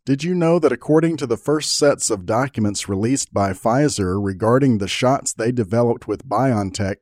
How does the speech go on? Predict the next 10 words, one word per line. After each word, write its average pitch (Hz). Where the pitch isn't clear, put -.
called 101
Comirnaty, 107
within 143
the 117
first -
ninety 156
days 123
of 98
public 135
use, 101